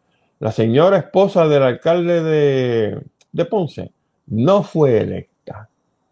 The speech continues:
Y si quiere dar una opinión, pues que la dé, como yo estoy dando mi opinión por aquí, usted también la está dando por escrito en el chat. Pero se me aferran al asunto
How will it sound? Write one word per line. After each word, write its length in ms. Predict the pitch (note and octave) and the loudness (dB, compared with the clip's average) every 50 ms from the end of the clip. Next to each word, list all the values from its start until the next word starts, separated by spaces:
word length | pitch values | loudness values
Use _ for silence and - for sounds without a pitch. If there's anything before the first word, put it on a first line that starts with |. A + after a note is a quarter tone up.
| _ _ _ _ _ _ _ _ _ _ _ _ _ - - | _ _ _ _ _ _ _ _ _ _ _ _ _ -6 0
Y 140 | D#3 D#3 C#3+ | 2 2 2
si 260 | - - C#3 B2+ - | 2 0 0 0 0
quiere 360 | - E3 F3+ G3+ G#3 G#3+ G#3+ | 2 2 4 4 4 4 4
dar 180 | G#3 G#3+ G#3+ G#3 | 2 2 2 2
una 140 | G#3 G#3 | 0 0
opinión, 640 | G#3 G3+ G3+ G3 G3+ G#3+ A#3 B3 C4+ B3+ G#3 E3 C3 _ _ - | 0 0 0 0 0 0 -2 -6 -6 -8 -10 -12 -14 _ _ -20
pues 160 | - - - | -20 -20 -18
que 100 | - - | -16 -16
la 160 | E2+ E2+ F2 | -14 -12 -6
dé, 260 | F2 F2+ A#2+ G#3 B3 | -2 0 0 0 0
como 220 | - B3 G3+ F#3 E3+ | 0 -2 -2 -2 -2
yo 80 | F3 | -2
estoy 160 | E3+ - F3 | -2 -2 -2
dando 220 | F3 E3 E3 D#3+ D3 | -2 -2 -2 -2 -2
mi 80 | C#3+ C3 | -2 -2
opinión 340 | A#2 - B2 A2 G#2+ G#2 G2+ | -4 -4 -4 -4 -4 -4 -2
por 140 | A2+ A2 | -2 -2
aquí, 240 | G2+ G2 - F3+ B3+ | -2 -2 -2 -4 -4
usted 180 | C4+ - A#2 G#2+ | -4 -4 -4 -4
también 260 | - G#2 G#2 G#2 G#2 | -2 -2 -2 -2 -2
la 80 | G2+ F#2 | -4 -4
está 180 | - - G2 | -4 -4 -2
dando 400 | F#2 F#2+ G2 G2+ G2+ G2 F#2+ - _ _ _ _ _ _ _ _ _ - | -2 -2 -4 -6 -8 -10 -12 -14 _ _ _ _ _ _ _ _ _ -8
por 140 | A2 G#2 G#2 | -6 -4 -4
escrito 520 | G2 - - A#2 B2+ A#2 - G#2 F#2+ - _ _ _ _ _ _ _ _ _ _ - | -6 -6 -6 -6 -4 -4 -6 -10 -12 -14 _ _ _ _ _ _ _ _ _ _ -10
en 180 | - G2 G2 | -8 -6 -6
el 120 | F#2+ F#2 F#2 | -6 -6 -8
chat. 320 | - - F#2 F2 F2+ - _ _ _ _ _ _ _ _ _ _ _ _ _ _ _ _ _ _ _ _ _ _ _ _ _ _ _ _ _ _ _ _ _ _ _ _ _ _ _ - | -8 -8 -6 -6 -6 -8 _ _ _ _ _ _ _ _ _ _ _ _ _ _ _ _ _ _ _ _ _ _ _ _ _ _ _ _ _ _ _ _ _ _ _ _ _ _ _ 2
Pero 260 | - B2+ B2+ C3+ B2+ | 2 4 4 2 0
se 180 | B2+ - C#3 B2+ | 0 -2 -2 0
me 100 | C3 C3 | 0 -2
aferran 880 | A#2+ B2 - - - - - D#4 C#4+ B3+ A3+ E3+ D#3+ D3 C#3+ C#3 C#3 C3+ | -2 -4 -6 -14 -4 0 2 2 2 0 -4 -4 -2 0 0 0 2 0
al 140 | C3 C3 | 0 0
asunto 760 | C3 B2+ B2 - E3+ F3 F3 D3+ C3 A#2+ - A2 G#2 A2 A#2 | 0 -2 -2 -4 -4 -4 -4 -4 -6 -6 -6 -6 -6 -6 -10